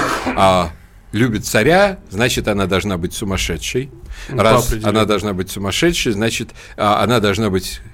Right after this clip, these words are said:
Speaker 1: какой-то неадекватной религиозной фанатичкой. Хотя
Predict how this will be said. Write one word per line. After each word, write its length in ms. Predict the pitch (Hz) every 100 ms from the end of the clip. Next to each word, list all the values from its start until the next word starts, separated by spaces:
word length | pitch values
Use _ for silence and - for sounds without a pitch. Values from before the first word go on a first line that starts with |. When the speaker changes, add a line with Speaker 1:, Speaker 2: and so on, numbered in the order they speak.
| -
Speaker 1:
какой-то 380 | 98 113 -
неадекватной 640 | 92 101 101 104 120 92 90
религиозной 600 | 90 90 92 95 82 82
фанатичкой. 600 | - 95 92 180 - 120
Хотя 340 | - 98 135